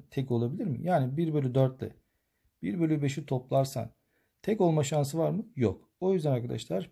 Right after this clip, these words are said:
birinci öncülü geçiyoruz. Altı x demiş. E, x arkadaşlar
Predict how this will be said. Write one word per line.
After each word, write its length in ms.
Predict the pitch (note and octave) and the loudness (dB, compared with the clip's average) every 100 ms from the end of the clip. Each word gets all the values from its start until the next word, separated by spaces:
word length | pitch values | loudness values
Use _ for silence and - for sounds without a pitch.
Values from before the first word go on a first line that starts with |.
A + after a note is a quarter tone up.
| _ | _
birinci 280 | C#3 C3+ B2+ | 2 4 4
öncülü 280 | G#2+ G#2 E3+ | 0 -2 -6
geçiyoruz. 680 | C#3 G#2 - - - _ _ _ _ _ _ _ _ _ _ _ _ | -4 -4 -6 -16 -18 _ _ _ _ _ _ _ _ _ _ _ _
Altı 320 | D#3 G3+ G3+ | 2 2 2
x 220 | B3 - - | -2 -2 -2
demiş. 360 | G#2+ - - _ _ - | -4 -6 -16 _ _ -6
E, 80 | C3+ | -4
x 360 | - A2 - | -4 -4 4
arkadaşlar 640 | F#3+ F#3 F3+ E3+ C#3+ A2 | 4 4 2 2 0 -2